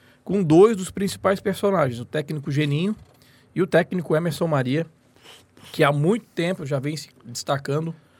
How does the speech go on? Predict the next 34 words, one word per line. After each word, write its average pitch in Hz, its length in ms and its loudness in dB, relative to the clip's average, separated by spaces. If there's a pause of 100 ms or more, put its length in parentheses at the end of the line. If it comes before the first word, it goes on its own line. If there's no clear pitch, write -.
(380)
como 156 260 -2
um 151 60 -2
dos 139 160 -6
principais, 151 600 -2
se 160 120 -6
não 165 120 -4
o 147 40 -4
principal 175 640 -2
técnico 175 680 -2
do 143 160 -4
futebol 143 600 -2
de 143 160 -2
Santa 160 340 -6
Catarina. 143 580 -2 (440)
Ano 139 160 0
passado 139 580 0 (400)
quase 165 280 2
pôs 151 260 2
o 147 80 2
Avaí 139 420 0 (540)
na 123 160 -6
primeira 135 260 -6
divisão, 120 560 -6 (300)
né? 113 420 -6
Não 139 220 -2
foi 151 140 -2
culpa 135 260 -2
dele 139 240 0
o 135 80 -2
que - 80 -8
aconteceu 120 480 -6
no 120 80 -8
ano 113 100 -10
passado. 127 460 -6